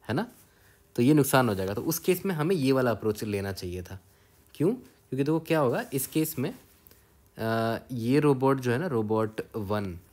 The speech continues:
ये इसके पास चला जाएगा, ठीक है, तो इसकी लिमिट तो ज़ीरो हो गई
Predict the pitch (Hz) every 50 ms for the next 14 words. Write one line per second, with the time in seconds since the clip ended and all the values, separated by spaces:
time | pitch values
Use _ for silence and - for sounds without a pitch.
0 | _ _ _ _ _ _ _ _ - 110 110 117 135 143 139 123 - - 139 135
1 | 135 123 110 98 - 110 95 95 92 90 90 90 98 - 104 - _ _ _ -
2 | _ _ - - - _ _ _ - - - - - - - - - 139 131 165
3 | 143 104 - - - - - - _ _ - 123 117 127 - - - 156 151 151
4 | 151 156 151 - 160 143 131 127 127 139 131 123 120 120